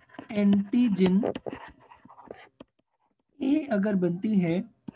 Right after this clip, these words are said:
तो उस person का blood group क्या होता है? ए है। यानी अगर एक person है,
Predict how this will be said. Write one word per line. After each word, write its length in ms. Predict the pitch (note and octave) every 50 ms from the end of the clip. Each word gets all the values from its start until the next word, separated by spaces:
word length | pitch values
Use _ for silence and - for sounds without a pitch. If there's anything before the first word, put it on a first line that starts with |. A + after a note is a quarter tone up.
| _ _ _ _ - - - _ _ _ -
तो 200 | - G3+ G#3 G#3
उस 240 | A3 A3+ B3+ A#3+ - -
person 420 | - G#3 G3+ G3 - A#3 G#3+ A3 G3+
का 180 | G3 F#3+ F3+
blood 240 | F3+ F3 F#3+ F#3+ F#3
group 200 | F3 G3 G3 F#3+
क्या 120 | - G#3 F#3+
होता 240 | F3+ E3 - F#3+
है? 280 | F3+ F3 E3+ E3+ F3+ - - - - - - - - - _ - _ _ - - _ _ _ - - - - _ - _ _ _ _ _ _ _ _ _ _ -
ए 80 | E3 D#3
है। 160 | C#3 C3+ C#3 D#3
यानी 300 | E3+ F3 F3+ F#3+ G3 F#3
अगर 160 | F3 F3+ F#3 F#3
एक 100 | F3+ F3+
person 360 | - F#3 F#3 - A3 G#3+ G3+
है, 120 | F#3 F#3+